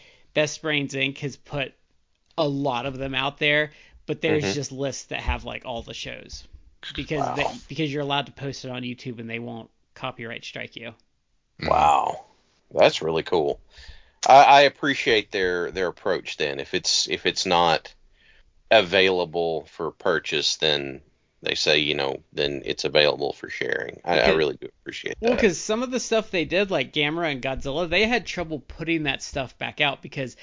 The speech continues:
Speaker 1: they got Godzilla when the license meant dick, and then
Speaker 2: Yeah.
Speaker 1: the license got really expensive, and then they had trouble
Speaker 2: Yeah.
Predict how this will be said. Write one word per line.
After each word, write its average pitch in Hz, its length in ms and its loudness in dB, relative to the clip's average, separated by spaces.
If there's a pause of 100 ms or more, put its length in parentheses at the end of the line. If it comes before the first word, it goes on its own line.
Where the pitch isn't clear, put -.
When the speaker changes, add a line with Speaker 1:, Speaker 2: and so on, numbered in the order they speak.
(360)
Speaker 1:
they 175 100 4
got 190 220 2
Godzilla 147 560 -2
when 127 400 -6
the 139 120 -8
license 139 460 -6
meant 127 320 -10
dick, 123 400 -6 (320)
and 147 180 -4
then 135 220 -4
Speaker 2:
Yeah. 82 260 6
Speaker 1:
the 165 120 -2
license 143 560 -4
got 139 240 -4
really 139 280 -6
expensive, 117 720 -10
and 139 100 -8
then 135 120 -8
they 131 120 -4
had 120 240 -10
trouble 113 580 -10 (640)
Speaker 2:
Yeah. 78 280 2